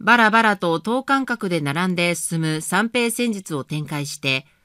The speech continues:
小倉藩兵が逃げていくと、長州藩兵は敵の陣地に突入して砲台を破壊しました。その後、長州藩兵は海岸沿いに門司に進撃し、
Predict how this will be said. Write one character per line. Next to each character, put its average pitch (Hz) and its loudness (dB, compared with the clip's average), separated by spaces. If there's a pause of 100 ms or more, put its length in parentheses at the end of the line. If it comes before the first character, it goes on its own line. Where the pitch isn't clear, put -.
(440)
小 196 0
倉 247 4
藩 247 4
兵 226 0
が 180 0
逃 214 0
げ 214 0
て 170 -2
い 165 -2
く 185 -4
と、 170 -2 (420)
長 247 2
州 262 -2
藩 247 2
兵 214 0
は 151 2 (340)
敵 180 0
の 254 0
陣 240 0
地 202 -8
に 156 -2
突 143 -6
入 185 2
し - -8
て 160 -2
砲 220 -2
台 220 0
を 196 0
破 190 -6
壊 175 -4
し 160 -8
ま 147 -4
し 143 -12
た。 117 -4 (760)
そ - -4
の 262 2
後、 254 2 (240)
長 269 4
州 277 -2
藩 269 2
兵 220 0
は 160 4 (280)
海 233 6
岸 254 0
沿 240 0
い 226 0
に 220 -2 (200)
門 247 0
司 254 -4
に 208 2
進 196 -2
撃 190 -2
し、 165 -4